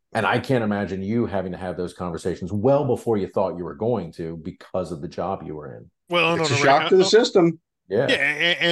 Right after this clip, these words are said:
Speaker 2: and on multiple occasions, I'm sure, right? Because I would
Speaker 1: Yeah.
Speaker 2: assume you would have to have the, you know, those conversations every time.
Speaker 1: Yeah, you get deployed, you set a standard of what you want, then you go back, and, you know, a couple years
Speaker 2: Has
Speaker 1: later,
Speaker 2: that
Speaker 1: you
Speaker 3: And then you
Speaker 1: go back,
Speaker 3: have
Speaker 1: it's like,
Speaker 3: kids, and
Speaker 1: is it
Speaker 3: then,
Speaker 1: still the
Speaker 3: yes.
Speaker 1: same thing? Has anything changed? Yeah,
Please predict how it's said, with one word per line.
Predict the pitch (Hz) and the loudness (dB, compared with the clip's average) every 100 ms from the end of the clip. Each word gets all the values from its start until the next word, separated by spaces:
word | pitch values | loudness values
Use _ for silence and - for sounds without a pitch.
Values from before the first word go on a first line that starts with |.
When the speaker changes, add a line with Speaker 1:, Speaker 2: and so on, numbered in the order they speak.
| 170 | 0
Speaker 2:
and | - | 0
on | 160 147 | -2 -2
multiple | 156 170 135 147 | -2 -2 -4 -10
occasions, | 120 170 170 117 98 | -6 -2 -2 -2 -8
I'm | 104 95 | -12 -10
sure, | - 107 | -10 -10
right? | 117 | -8
Because | 123 120 | -4 -4
I | 120 | -4
would | 123 | -4
Speaker 1:
Yeah. | |
Speaker 2:
assume | 113 160 | -4 -4
you | 135 | -4
would | 131 127 | -2 -2
have | 123 | -2
to | 123 | -4
have | 117 | -4
the, | 117 117 - _ _ _ - | -8 -10 -14 _ _ _ -8
you | 139 | -4
know, | |
those | 127 - | -4 -2
conversations | 139 117 135 110 107 | -2 -2 -4 -6 -6
every | 123 107 101 | -6 -8 -8
time. | 160 139 101 107 _ _ | -8 -8 -10 -16 _ _
Speaker 1:
Yeah, | 135 90 | 0 2
you | 101 113 | 2 2
get | 110 139 | 2 0
deployed, | 117 - 151 107 82 | -2 0 2 2 0
you | 104 | -4
set | - 101 | -2 -4
a | |
standard | 95 - 113 107 95 | -6 -8 -6 -4 -6
of | 90 | -4
what | 101 95 | -4 -4
you | 98 | -4
want, | 120 73 | -4 -4
then | 101 | -4
you | 104 - | -4 -2
go | 104 95 | -4 -4
back, | - 120 95 80 | -6 -6 -6 -8
and, | 90 87 | -10 -8
you | 95 | -6
know, | 78 | -4
a | |
couple | 117 113 | -2 -2
years | 113 107 | 0 2
Speaker 2:
Has | 117 | 2
Speaker 1:
later, | 131 | 4
Speaker 2:
that | 117 | 4
Speaker 1:
you | 120 | 6
Speaker 3:
And | |
then | 127 | 6
you | |
Speaker 1:
go | |
back, | |
Speaker 3:
have | 131 | 4
Speaker 1:
it's | 123 | 2
like, | 107 | 0
Speaker 3:
kids, | 170 160 127 104 - 107 - - | 2 2 -2 -6 -10 -8 -8 -4
and | 143 | 0
Speaker 1:
is | 110 | 2
it | 120 104 | 2 2
Speaker 3:
then, | - | 4
Speaker 1:
still | 151 147 | 4 4
the | 127 | 2
Speaker 3:
yes. | 104 95 139 139 - | 2 2 -2 -6 -4
Speaker 1:
same | 208 | -2
thing? | 151 87 78 - _ | -2 -2 -6 -14 _
Has | 117 107 | -4 -2
anything | 117 123 117 | -4 -4 -6
changed? | - 156 87 82 - | -6 -8 -8 -6 -4
Yeah, | 139 - | -4 -6